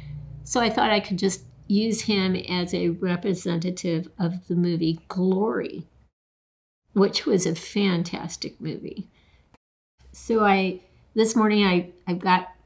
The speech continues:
the pieces I had ordered from Zerkov's attic in, and I put the Union jacket on him. It should be slightly longer, but you kinda have to work with what you have.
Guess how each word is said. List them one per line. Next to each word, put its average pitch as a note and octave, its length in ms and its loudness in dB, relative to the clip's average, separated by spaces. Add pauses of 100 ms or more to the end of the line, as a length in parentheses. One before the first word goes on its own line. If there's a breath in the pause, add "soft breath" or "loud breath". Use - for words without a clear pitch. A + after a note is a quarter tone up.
(100)
the F#3 120 -2
pieces F#3+ 640 2
I E3+ 100 2
had F3+ 300 0
ordered F3+ 420 2
from E3 240 0
Zerkov's D#3+ 760 -2 (120)
attic F3+ 480 0 (100)
in, F3+ 440 0 (720 soft breath)
and F#3 480 0
I F3+ 480 0 (580)
put - 460 -2
the F#3 360 2 (140)
Union F#3+ 720 4
jacket D#3+ 420 -2
on D#3+ 220 -2
him. F3 360 -2
It A3+ 140 -2
should D4+ 300 2
be D4+ 140 6
slightly A3+ 640 0 (180)
longer, F#3+ 640 2 (120)
but F#3 280 -2 (240)
you G3+ 80 0
kinda A3 240 -2
have G3 160 4
to G3 100 -6
work F#3 300 0
with F3 160 0
what F3+ 280 -2
you E3 220 0
have. D#3 340 -6